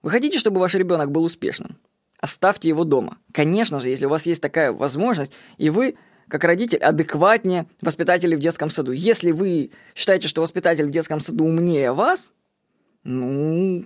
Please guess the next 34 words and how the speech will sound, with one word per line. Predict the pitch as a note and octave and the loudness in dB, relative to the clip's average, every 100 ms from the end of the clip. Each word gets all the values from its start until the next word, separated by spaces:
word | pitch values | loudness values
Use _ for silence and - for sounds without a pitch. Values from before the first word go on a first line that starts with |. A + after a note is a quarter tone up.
| _ | _
конечно, | - C3 C3 - D#3 | -4 -2 -2 -6 -4
тогда | F3 F3 | -2 -2
отдавайте. | E3+ F#3+ E3+ C#3 | 0 0 0 0
Многим | D3 E3+ D#3+ D#3 | -2 0 0 0
детям, | F#3 A#3+ F#3 | 0 0 0
конечно | D3 D#3+ D3+ | -2 -2 -4
же, | D3 | -2
лучше, | F#3 B3 D#3+ - _ _ _ - | -2 -2 -8 -10 _ _ _ -14
чтобы | - D#3 F#3+ | -6 -2 0
их | F3+ | 0
воспитывали | D#3+ F#3+ F#3 E3 | -4 -2 -2 0
в | |
детском | D3+ E3+ F#3 | -2 -2 -4
саду, | F#3 D#3 | -2 -2
потому | C3+ C#3+ | -2 -4
что | C3+ | -4
у | D3 | -6
них | E3 | -2
родители | D3+ G#3+ G3+ F3 - _ _ _ _ _ - | -4 -2 -2 -2 -6 _ _ _ _ _ -8
не | D#3 | -2
дотягивают | E3 G3+ E3 C#3+ C3+ C3+ B2+ | 0 2 2 2 2 0 2
до | C#3+ | 2
уровня | E3+ A3 E3+ C#3+ | 4 2 0 0
развития | C3+ C3+ E3+ F3 | -2 -2 -2 -2
воспитателей | C#3 - C3+ D#3+ D#3 D3 | -2 -4 -2 -2 -2 -4
в | |
детском | A2 D#3 E3 | -4 -4 -4
саде. | - G2 D#2 - D3 _ _ _ _ _ _ _ _ _ _ _ _ _ - - | -2 -2 -2 -8 -14 _ _ _ _ _ _ _ _ _ _ _ _ _ -20 -8
Итак, | F#3 E3 D#3 | -2 0 0
ребенок | D#3+ A3+ A3+ - | 2 2 2 0
переймет | E3+ F#3+ F#3+ - _ _ _ _ _ | 0 2 0 -4 _ _ _ _ _
или | F3+ G3+ - - | -2 0 0 -2
ваш | E3 C4 - - | 0 0 0 -2
опыт, | D#3 D3+ - - | -2 0 -8 -10